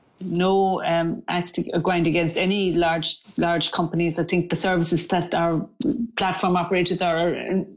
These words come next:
are very valuable and consumers flock to them. And I wonder if many of the consumers out there, the four hundred and fifty million European consumers, if we knew we were having this debate about, um, maybe potentially breaking up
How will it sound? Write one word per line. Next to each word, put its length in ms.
are 100
very 300
valuable 440
and 220
consumers 540
flock 240
to 80
them. 140
And 100
I 40
wonder 280
if 300
many 320
of 80
the 80
consumers 560
out 240
there, 320
the 80
four 180
hundred 240
and 100
fifty 280
million 320
European 480
consumers, 560
if 120
we 120
knew 280
we 80
were 100
having 300
this 160
debate 480
about, 380
um, 440
maybe 460
potentially 500
breaking 460
up 200